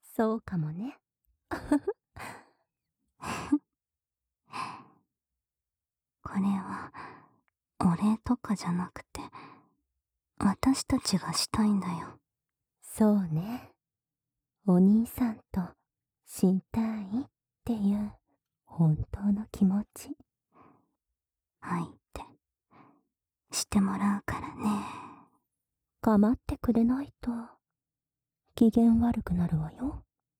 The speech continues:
Speaker 1: <laughs>
Speaker 2: でも一旦、ご飯食べる？
Speaker 1: そうね。お兄さん、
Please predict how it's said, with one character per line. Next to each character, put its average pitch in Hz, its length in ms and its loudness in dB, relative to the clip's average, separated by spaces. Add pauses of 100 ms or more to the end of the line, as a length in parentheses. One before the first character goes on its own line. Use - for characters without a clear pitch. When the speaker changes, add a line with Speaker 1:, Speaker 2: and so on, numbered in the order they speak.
(260)
Speaker 1:
<laughs> - 440 2 (3000)
Speaker 2:
で 226 120 2
も 214 200 4
一 175 140 -8 (160)
旦、 196 260 0 (720)
ご 220 120 4
飯 254 300 4
食 180 180 2
べ 185 120 4
る？ 180 160 -2 (1400)
Speaker 1:
そ 311 140 2
う 262 80 4
ね。 233 320 -8 (800)
お 208 80 6
兄 247 200 4
さ 233 240 -10
ん、 - 160 -16